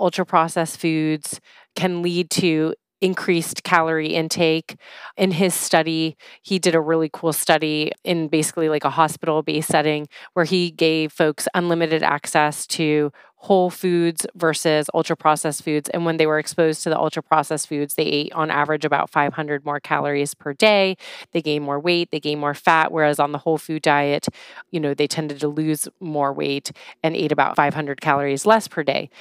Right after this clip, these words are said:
So all of that suggests that minimizing our ultra-processed food intake could be beneficial for weight loss and likely for our cardiometabolic health parameters. But I think it's also important to recognize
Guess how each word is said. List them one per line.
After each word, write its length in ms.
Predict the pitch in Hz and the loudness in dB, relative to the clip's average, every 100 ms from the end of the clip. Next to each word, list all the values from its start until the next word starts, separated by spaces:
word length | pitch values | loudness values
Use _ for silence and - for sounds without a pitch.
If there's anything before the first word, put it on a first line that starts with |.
| - - | -20 -2
So 300 | - 180 - - | 2 2 0 0
all 260 | 196 196 196 | 4 4 4
of 80 | 185 | 4
that 280 | 175 175 - 294 | 4 2 -4 -4
suggests 600 | - 196 180 160 160 - | 0 0 4 2 2 -2
that 400 | 165 147 147 - - - - - | 2 4 2 -2 -12 -20 -20 -8
minimizing 720 | 185 196 196 180 170 165 165 | 0 0 2 2 2 2 0
our 160 | 156 - | 0 0
ultra-processed 800 | 170 - 165 165 156 165 151 - | -2 -2 0 0 2 -2 -4 -2
food 220 | 233 202 | 0 0
intake 560 | 180 170 165 156 - - | -2 -2 0 0 -2 -6
could 180 | - 190 | -2 -2
be 100 | 175 | 0
beneficial 540 | 165 156 151 156 - 143 | 2 2 2 -4 -4 -4
for 160 | - 160 | -2 0
weight 200 | 165 160 | 0 2
loss 280 | 151 151 | 2 2
and 160 | - 175 | -2 0
likely 360 | 165 160 160 151 | 0 0 -4 -6
for 340 | - 151 147 - | -2 0 2 0
our 120 | 147 | -2
cardiometabolic 760 | - 151 143 143 139 143 143 | -2 -2 0 -2 0 0 -2
health 260 | - 175 - | -2 -2 -2
parameters. 640 | - 147 78 - - - - - - - - | -8 -8 -6 -8 -8 -8 -14 -20 -20 -20 2
But 240 | 233 190 - | 6 6 2
I 100 | 180 | -4
think 160 | 185 175 | -2 0
it's 100 | - | 2
also 480 | 165 160 180 160 160 | 2 2 2 2 0
important 560 | 175 160 - 165 160 - | -2 -4 -2 -2 -2 -2
to 80 | |
recognize 800 | 165 170 - 160 147 143 147 - | 0 0 0 -2 0 0 -2 -4